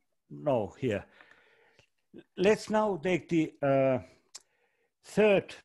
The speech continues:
perspective on our today's, uh, theme, uh, and wel-, warmly welcoming, uh, Doctor Markus Talvio, uh, talk about the importance of social and emotional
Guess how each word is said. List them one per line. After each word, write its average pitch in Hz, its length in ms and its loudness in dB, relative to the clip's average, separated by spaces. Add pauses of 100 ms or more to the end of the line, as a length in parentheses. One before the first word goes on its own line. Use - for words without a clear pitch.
(140)
perspective 131 840 2 (160)
on 117 200 -2
our 113 340 2 (100)
today's, 131 640 2
uh, 107 240 -4
theme, 196 540 -4 (760)
uh, 123 520 2
and 139 220 0
wel-, 165 260 2
warmly 143 580 0
welcoming, 123 680 2
uh, 113 200 -2
Doctor 117 400 -2 (100)
Markus 151 500 -2
Talvio, 180 680 0 (500)
uh, 143 240 6
talk 151 340 2
about 127 360 2
the 143 180 0
importance 139 680 2
of 120 180 -6
social 139 520 -2
and 113 240 -6
emotional 123 840 -2